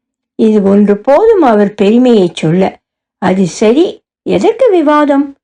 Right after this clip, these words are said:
நீங்கள் சொல்வதை கேட்டும் என் மனம் மாறவில்லை. மனப்பூர்வமாக நம்பி ஏற்றுக்கொண்ட பின் மனதை மாற்றிக்கொள்வது அரிது. மனம்தான் விருப்பு வெறுப்புகளுக்கு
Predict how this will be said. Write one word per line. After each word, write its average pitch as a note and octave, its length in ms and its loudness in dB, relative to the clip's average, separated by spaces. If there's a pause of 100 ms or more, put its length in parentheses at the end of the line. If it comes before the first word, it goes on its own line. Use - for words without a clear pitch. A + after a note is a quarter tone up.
(220)
நீங்கள் E4+ 380 2
சொல்வதை E4+ 520 0
கேட்டும் C#4+ 480 -2
என் G#3+ 220 0
மனம் G4 320 -2
மாறவில்லை. G3 720 0 (500)
மனப்பூர்வமாக E4+ 1120 0
நம்பி C4+ 340 2 (100)
ஏற்றுக்கொண்ட C4+ 600 -2
பின் F#4 260 -4 (400)
மனதை F#4 500 2
மாற்றிக்கொள்வது G3+ 920 0 (120)
அரிது. G#3 440 0 (520)
மனம்தான் D4+ 760 2
விருப்பு D#4 400 0
வெறுப்புகளுக்கு G#3 800 0